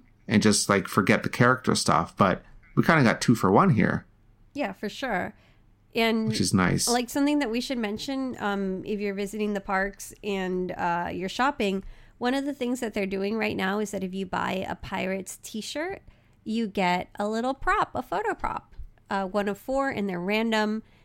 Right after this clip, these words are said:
Speaker 2: and you can take crazy pirate pictures with them
Speaker 1: <laughs>
Speaker 2: and your new shirt.
Speaker 1: And also, if you wanna see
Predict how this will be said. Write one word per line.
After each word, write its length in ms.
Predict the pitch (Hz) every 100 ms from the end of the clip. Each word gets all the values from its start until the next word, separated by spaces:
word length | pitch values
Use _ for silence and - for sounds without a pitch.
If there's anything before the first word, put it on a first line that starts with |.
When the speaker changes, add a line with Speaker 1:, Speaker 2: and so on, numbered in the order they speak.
| - -
Speaker 2:
and 180 | 185 202
you 60 |
can 140 | 208 233
take 180 | 285 262
crazy 300 | 311 294 294
pirate 360 | 349 320 269
pictures 400 | 247 208 196 180
with 140 | - 170
them 280 | 170 - 202 _ - - - -
Speaker 1:
<laughs> 640 | - _ _ - - - 101
Speaker 2:
and 120 | 202
your 100 | 202
new 180 | 202 202
shirt. 300 | 208 - - - _ - _ _ - - - _ _ _ - _ _ - - - - _
Speaker 1:
And 140 | 127
also, 300 | 135 135 131
if 120 | 147 120
you 80 |
wanna 200 | 135 135
see 680 | 131 - 135 131 127 127 123